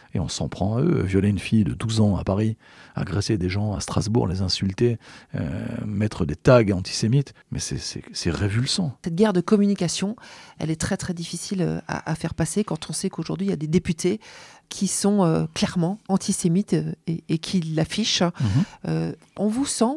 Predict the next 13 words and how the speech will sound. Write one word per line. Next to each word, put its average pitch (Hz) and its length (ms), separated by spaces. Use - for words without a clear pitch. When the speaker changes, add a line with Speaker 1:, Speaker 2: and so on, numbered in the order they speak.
Speaker 2:
vous, 254 260
c'est, 196 200
c'est 190 160
la 180 180
chose - 220
que - 100
je 185 80
vous 190 80
disais 190 320
en 185 200
off 220 140
avant 185 220
l'interview, 190 640